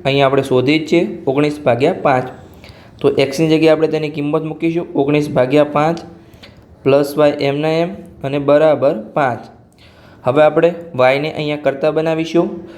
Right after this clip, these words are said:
તો ઓગણીસ ભાગ્યા પાંચને પેલી સાઈડ લઈ જઈશું તો માઇનસ થશે. તો વાય બરાબર પાંચ માઇનસ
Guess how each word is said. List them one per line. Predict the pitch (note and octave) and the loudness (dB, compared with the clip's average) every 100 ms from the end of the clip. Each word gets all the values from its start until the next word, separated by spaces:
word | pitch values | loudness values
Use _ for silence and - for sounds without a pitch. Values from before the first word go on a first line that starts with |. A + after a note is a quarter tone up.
| - - | -8 -2
તો | C3 - | 0 2
ઓગણીસ | C3 D3+ E3 - | 2 2 0 2
ભાગ્યા | C3 C#3+ C#3+ | 0 2 2
પાંચને | C#3 C#3 D3 C#3 | 0 -2 -4 -2
પેલી | C#3+ D3 | -2 0
સાઈડ | D#3+ D#3+ | 2 2
લઈ | D#3+ | 2
જઈશું | D#3+ D#3+ E3+ F#3+ - | 0 -2 -6 -8 -8
તો | C3+ | -4
માઇનસ | C3 C3+ D3 G3 - | -2 0 -2 -6 0
થશે. | D#3+ D3+ C3 - - - - - - - - | 0 2 -2 -4 -14 -20 -20 -20 -20 -20 -4
તો | B2+ B2 B2 | 0 2 2
વાય | C3 D3+ F#3+ - - | 2 0 -2 -10 -6
બરાબર | C3 C3+ C3+ C3+ B2+ | -2 -2 -4 -6 -6
પાંચ | C#3 C#3+ D#3+ E3+ - - - - _ - C#3 | -4 -2 -4 -6 -12 -20 -20 -20 _ -14 -2
માઇનસ | C#3+ D#3 D#3 C#3 E3 | 2 2 2 2 0